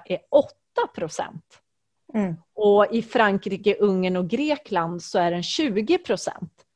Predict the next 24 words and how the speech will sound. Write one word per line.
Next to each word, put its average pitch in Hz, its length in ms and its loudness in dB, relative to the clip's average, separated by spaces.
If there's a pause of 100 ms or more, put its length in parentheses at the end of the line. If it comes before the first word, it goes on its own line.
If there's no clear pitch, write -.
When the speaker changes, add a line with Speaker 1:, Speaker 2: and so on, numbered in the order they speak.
(640)
Speaker 1:
jämfört 208 460 2
med 196 100 -4
Sveriges 185 520 0
åttio. - 460 -6
Speaker 2:
Mm. 180 120 -12 (480)
Speaker 1:
Men 214 400 4 (500)
då 277 180 8
i 262 100 6
välfärdspolitiskt 214 1300 4
utsatta 226 600 2
grupper 180 480 2
som 196 260 2
arbetssökande, 220 1400 4
personer 208 440 2
med 190 140 4
dålig 185 240 6
hälsa 196 480 4
och 190 40 8
utrikesfödda 185 880 2
så 185 180 -4
kan 185 280 2
ju 180 140 4
den 185 160 2
här, 180 220 2